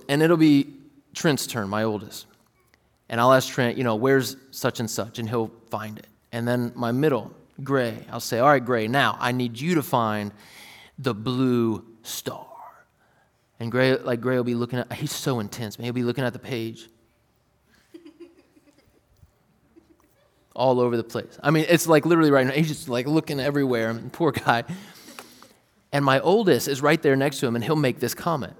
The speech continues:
You know what's about to come? He'll say, "Uh, I know where it is."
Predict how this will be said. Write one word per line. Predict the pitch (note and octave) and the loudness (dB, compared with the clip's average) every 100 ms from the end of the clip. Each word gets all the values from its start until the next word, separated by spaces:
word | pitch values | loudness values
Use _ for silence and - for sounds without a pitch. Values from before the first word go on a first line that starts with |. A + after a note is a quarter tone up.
| - | -8
You | B2 | -2
know | A#2 | -2
what's | A2+ | 0
about | A2+ - | -2 -4
to | |
come? | - A#2 E3+ - _ _ _ _ _ _ _ _ _ _ _ _ _ _ _ _ | -6 -8 -10 -18 _ _ _ _ _ _ _ _ _ _ _ _ _ _ _ _
He'll | C3+ | -2
say, | C3 C3 G#2+ - | 2 2 2 2
"Uh, | C#3 | 4
I | F3 | 4
know | A#3 | 2
where | D#3+ | 2
it | A2+ | -2
is." | D3 | -6